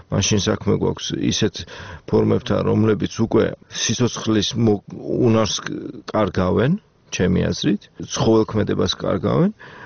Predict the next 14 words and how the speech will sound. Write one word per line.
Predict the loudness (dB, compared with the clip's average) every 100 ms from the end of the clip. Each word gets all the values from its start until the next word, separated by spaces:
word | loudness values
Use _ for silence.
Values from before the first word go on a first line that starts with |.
| -8
მეორე | 2 4 6 6 6 4 2
მხრივ, | 0 -6 -2 -2
თუ | 0 2 4 6 6 4 2
მარტო | 2 2 2 2 0
მხოლოდ | 0 0 2 2
ბუნებაა, | 2 2 4 4 2
მაშინ | 4 2 2 0 -2 -8 -10 -8
ჩვენი | -4 2 4 4 4 4
როლი | 4 4 4 2
შესაბამისად | 0 -2 0 0 0 0 0 -2 2
უფრო | 2 2 0 2
და | 2
უფრო | 0 0 0
პასიურია. | 0 -2 -2 -2 -2 -6 -12